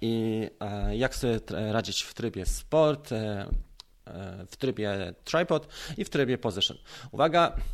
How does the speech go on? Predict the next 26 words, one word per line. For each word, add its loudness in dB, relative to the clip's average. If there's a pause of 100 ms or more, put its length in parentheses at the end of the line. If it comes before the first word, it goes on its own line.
(200)
pokażę -10
wam -12
to -12
tak. -2
<laughs> -14 (1120)
Dobra, -2
żeby -10
to -6
było, -4
miało -2
ręce -6
i -4
nogi -8
to -6
losowanie. -6 (720)
E, 0
przepraszam, 0
nie 0
losowanie, 0
tylko 0
wyłonienie 4
najaktywniejszego, 0
e, -6
e, -6
tutaj -2
uczestnika. -2